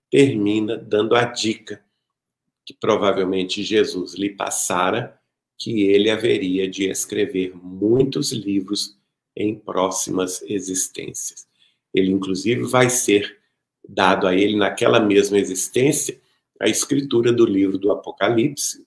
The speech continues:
que é o último livro do, da Boa Nova, o livro da revelação do futuro, e depois ele vai retornar como Allan Kardec,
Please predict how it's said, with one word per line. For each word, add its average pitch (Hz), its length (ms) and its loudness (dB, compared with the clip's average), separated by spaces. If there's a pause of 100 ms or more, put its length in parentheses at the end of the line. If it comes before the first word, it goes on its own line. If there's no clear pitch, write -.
que - 100 -8
é 90 40 -2
o 90 40 0
último 113 440 0
livro 92 380 0
do, 92 300 -6
da 92 120 0
Boa 90 300 0
Nova, 98 500 0 (380)
o 95 80 -2
livro 92 340 0
da 101 120 -2
revelação 90 760 0
do - 100 -8
futuro, 127 640 -2 (560)
e 92 120 6
depois 127 500 6
ele 135 160 4
vai 110 200 0
retornar 104 760 -4
como 85 160 -8
Allan 82 240 -6
Kardec, - 680 -2